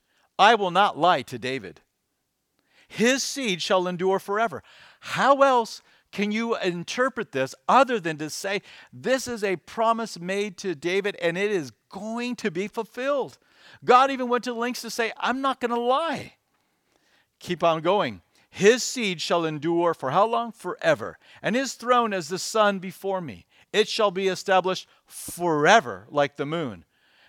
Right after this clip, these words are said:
even like the faithful witness in the sky, Selah." Think on this for a second. The Lord is gonna fulfill this.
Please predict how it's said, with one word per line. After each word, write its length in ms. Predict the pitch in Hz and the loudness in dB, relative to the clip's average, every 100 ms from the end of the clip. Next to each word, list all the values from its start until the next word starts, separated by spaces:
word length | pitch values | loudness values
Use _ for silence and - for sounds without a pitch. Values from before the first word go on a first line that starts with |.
| _ - | _ -8
even 600 | 147 180 180 180 175 147 _ _ _ - | 0 2 2 0 -4 -16 _ _ _ -2
like 260 | 127 135 | 0 0
the 100 | 127 | -6
faithful 680 | 110 - 160 175 - 180 170 | -10 -8 -6 -6 -6 -8 -8
witness 580 | 131 143 143 139 - - _ _ _ | -6 -8 -8 -10 -12 -18 _ _ _
in 180 | - 123 | -10 -10
the 100 | 120 | -10
sky, 640 | - - 113 107 104 98 101 _ _ _ _ | -12 -10 -6 -4 -6 -8 -14 _ _ _ _
Selah." 800 | - - 123 113 107 107 92 80 _ _ _ | -20 -14 -10 -8 -6 -6 -8 -12 _ _ _
Think 460 | - - 143 151 143 | -20 -12 -10 -8 -10
on 260 | 143 127 113 | -8 -8 -8
this 220 | 135 - | -10 -10
for 220 | - 101 | -12 -12
a 80 | 87 | -12
second. 540 | - 80 - 60 - _ _ _ _ _ _ _ _ _ - | -14 -16 -18 -20 -20 _ _ _ _ _ _ _ _ _ -2
The 100 | 160 | -2
Lord 400 | 151 180 202 190 | 2 6 6 4
is 140 | 160 | 0
gonna 160 | 175 170 | -6 -4
fulfill 520 | 180 156 165 165 170 | -6 -6 0 0 0
this. 380 | 120 107 - | -6 -12 -16